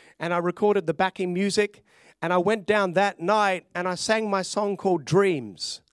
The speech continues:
which made no sense, but, uh, it did to me. Anyway, I sang the song at, uh, this talent quest, and I won the encouragement award at the talent quest. It was a big deal to me.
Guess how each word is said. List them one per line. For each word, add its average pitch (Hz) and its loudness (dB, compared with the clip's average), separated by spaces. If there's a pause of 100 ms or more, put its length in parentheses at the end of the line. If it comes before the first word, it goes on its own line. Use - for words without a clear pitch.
(380)
which 175 -4
made 180 -2
no 175 0
sense, - -8 (480)
but, 175 -2
uh, 175 0
it 165 -6
did 180 0
to 185 -10
me. 131 -4
Anyway, 170 -4 (180)
I 175 -2
sang 240 0
the 202 -4
song 190 0 (140)
at, 175 -4
uh, 175 -2
this 180 -4
talent 196 -2
quest, 151 -6 (720)
and 160 -2
I 160 2
won 180 0
the 170 -4
encouragement 165 -4
award 135 -4
at 131 -14
the 143 -16
talent 143 -10
quest. - -14 (220)
It - -12
was 214 0
a 208 2
big 165 0
deal 156 0
to 143 -10
me. 117 -12